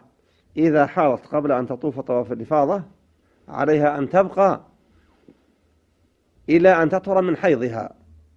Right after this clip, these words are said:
لتغتسل وتطوف طواف الإفاضة. فمن حاضت قبل طواف الإفاضة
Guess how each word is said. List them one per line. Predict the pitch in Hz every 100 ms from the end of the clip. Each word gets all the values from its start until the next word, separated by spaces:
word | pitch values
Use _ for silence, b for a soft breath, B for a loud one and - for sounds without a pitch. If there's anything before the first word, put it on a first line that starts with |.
| -
لتغتسل | - 156 160 196 196 156
وتطوف | 131 131 196 135
طواف | 127 127 165
الإفاضة. | 175 143 139 - - - _ _ _ _ _ _ _ _ _ _ _ _ _
فمن | - 143 131 123
حاضت | - 156 135 117 165 185 - _ _ _ _ _ _
قبل | 127 147 147
طواف | 139 127 131
الإفاضة | 120 113 160 131 123 170